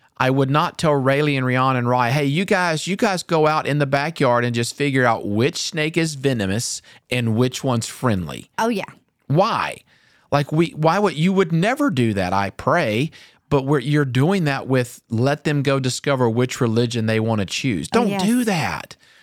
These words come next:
Speaker 1: right? Because like Rayleigh said, you're just leaving that up to just sort of free game and it's, it's not there.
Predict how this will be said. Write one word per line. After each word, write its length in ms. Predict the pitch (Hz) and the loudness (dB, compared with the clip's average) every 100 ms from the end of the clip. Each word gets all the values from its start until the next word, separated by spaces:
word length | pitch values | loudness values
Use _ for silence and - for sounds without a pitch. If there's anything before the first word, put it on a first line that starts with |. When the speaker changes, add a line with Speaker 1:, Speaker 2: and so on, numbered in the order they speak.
| _ _ - | _ _ 0
Speaker 1:
right? 180 | 147 | 0
Because 300 | 139 143 151 | 2 0 0
like 200 | 147 143 | 0 0
Rayleigh 280 | 147 147 143 | 0 2 0
said, 300 | 135 156 143 | -2 -4 -2
you're 80 | 131 | 0
just 220 | 120 120 | 0 -2
leaving 420 | 113 127 165 156 | -2 0 2 2
that 200 | 143 131 | 2 2
up 180 | 135 117 | 0 0
to 80 | 117 | -2
just 200 | 117 127 | 0 -2
sort 160 | 139 117 | -2 -2
of 80 | |
free 420 | - - 135 143 139 | -4 -2 0 2 0
game 380 | 127 131 131 | 0 0 0
and 80 | 113 | 0
it's, 180 | 104 - | -2 -4
it's 220 | 104 - 117 | -8 -8 -2
not 320 | 120 127 110 | 0 0 0
there. 180 | 110 | -2